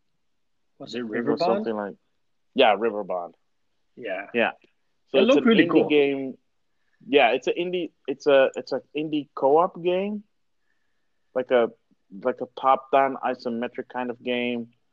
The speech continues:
Speaker 2: Um, a little bit, uh, Diablo-esque with the dungeon crawly aspect to it. Looks fun.
Speaker 1: Yeah, and there are crossover
Speaker 2: Looks,
Speaker 1: skins
Speaker 2: uh,
Speaker 1: from other games.
Speaker 2: yeah. Yeah, from other indie, the, eh, from other in-, indie characters like Shovel Knight and Guacamelee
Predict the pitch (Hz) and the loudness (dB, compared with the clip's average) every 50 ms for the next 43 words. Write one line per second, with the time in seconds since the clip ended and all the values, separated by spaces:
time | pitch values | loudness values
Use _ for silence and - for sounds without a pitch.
0 | _ _ _ _ _ _ _ _ _ - - 101 101 101 98 98 98 95 95 95 | _ _ _ _ _ _ _ _ _ -6 -2 0 2 2 2 2 2 0 -2 -4
1 | 92 92 92 92 90 90 90 80 - - - - - 123 131 151 151 143 123 117 | -6 -8 -10 -10 -10 -10 -12 -14 -16 -16 -12 -6 -2 2 4 4 4 4 4 4
2 | 135 127 120 - _ - 104 117 117 110 107 107 104 101 - - 107 101 101 110 | 2 2 2 -2 _ -8 -6 -4 -2 -2 -2 -2 -4 -4 -6 -8 -6 -2 0 2
3 | 110 117 117 120 120 117 - - 104 107 113 117 - - - - 110 - 110 95 | 2 4 4 4 2 2 2 2 0 0 0 -2 -6 -12 -10 -10 -8 -6 -6 -4
4 | - 101 107 110 113 120 117 113 - 120 117 117 117 120 120 117 113 120 117 - | -2 -2 -4 -2 -6 -8 -8 -4 -2 0 2 2 2 2 4 4 4 4 2 -2
5 | - 123 120 - _ - 123 120 120 120 117 _ _ _ _ _ _ _ _ _ | -4 -6 -6 -6 _ -10 -8 -6 -6 -6 -8 _ _ _ _ _ _ _ _ _
6 | _ _ _ _ _ _ _ _ _ _ _ _ _ _ - - - - - - | _ _ _ _ _ _ _ _ _ _ _ _ _ _ 0 0 0 0 0 -2
7 | 156 131 120 123 151 _ _ _ _ _ _ _ - 233 240 233 165 120 117 123 | 0 0 0 -2 -6 _ _ _ _ _ _ _ -4 0 2 2 2 2 0 -2
8 | 139 135 117 - - 123 139 135 165 - 104 101 - 165 160 151 151 147 147 - | -2 -2 -2 -4 -6 -6 -4 -4 -4 -4 -4 -2 0 2 2 4 2 0 -2 -4
9 | 110 101 104 104 101 98 98 107 117 107 98 107 - - - 165 135 95 - - | -6 -4 -4 -4 -4 -4 -4 -6 -6 -6 -8 -10 -14 -14 -12 -10 -10 -10 -12 -14
10 | _ _ _ _ _ _ _ _ _ _ _ _ - 113 117 113 - 127 120 110 | _ _ _ _ _ _ _ _ _ _ _ _ -6 -4 -4 -4 -2 -4 -4 -2
11 | 104 120 107 113 107 92 110 107 110 113 95 87 110 110 - - - 113 110 107 | -2 -2 0 0 0 0 -2 -4 -4 -6 -4 -4 -4 -4 -4 -8 -8 -8 -8 -8
12 | _ - 110 107 104 - 104 107 104 110 92 101 101 95 92 - - 107 101 104 | _ -10 -10 -10 -10 -10 -10 -6 -4 -4 -4 -4 -8 -10 -12 -14 -12 -10 -10 -10
13 | 98 - 107 101 98 - _ - - 95 90 - - - - 104 98 98 95 101 | -6 -4 -4 -4 -4 -6 _ -12 -10 -10 -10 -10 -12 -8 -8 -8 -6 -6 -8 -10
14 | 104 101 95 98 98 101 101 101 90 85 90 95 90 - 92 92 95 95 95 95 | -8 -8 -8 -8 -8 -10 -10 -10 -12 -10 -10 -10 -12 -12 -18 -16 -14 -10 -10 -10
15 | 98 95 98 95 95 98 98 95 92 90 | -8 -8 -8 -8 -8 -8 -10 -10 -14 -16